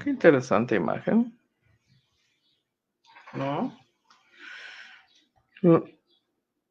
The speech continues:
alguien consiguió de archivo una foto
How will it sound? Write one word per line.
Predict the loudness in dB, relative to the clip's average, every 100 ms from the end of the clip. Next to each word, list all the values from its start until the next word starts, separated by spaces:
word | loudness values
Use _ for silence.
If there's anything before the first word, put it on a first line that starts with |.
| _ -10 -10 -8 -12 -14 -18 -20 _ _ _ _ _ _ _ _ _ _ _ _ _ _ _ 6
alguien | 8 10 10 10
consiguió | 8 8 4 8 10 12 12 10 4 -8 -20 _ _ _ _ _ _ _ _ _ _ _ _ -20 _ _ _ _ _ _ _ _ _ _ _ _ _ _ _ _ -4
de | 2 10 12
archivo | 12 8 4 -2 4 6 8 8 8 8 6 0 _ _ _ _ _ _ _ _ _ _ _ _ _ _ _ _ _ _ _
una | 8 10 10
foto | 10 8 8 6 6 4 0